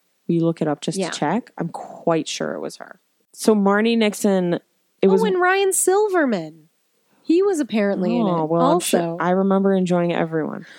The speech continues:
Speaker 1: I don't remember anything spec-, m-, very much specifically, but, but I remember this, that part when Marnie Nixon forgot her line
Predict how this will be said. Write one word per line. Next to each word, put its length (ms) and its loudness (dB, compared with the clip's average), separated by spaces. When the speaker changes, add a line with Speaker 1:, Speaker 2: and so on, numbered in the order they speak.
Speaker 1:
I 40 -2
don't 80 -2
remember 600 -4
anything 320 -8
spec-, 340 -16
m-, 200 -10
very 160 -4
much 180 -8
specifically, 680 -4
but, 120 2
but 120 6
I 120 4
remember 560 2
this, 340 0
that 280 2
part 240 4
when 120 2
Marnie 300 2
Nixon 300 -2
forgot 340 2
her 100 2
line 440 0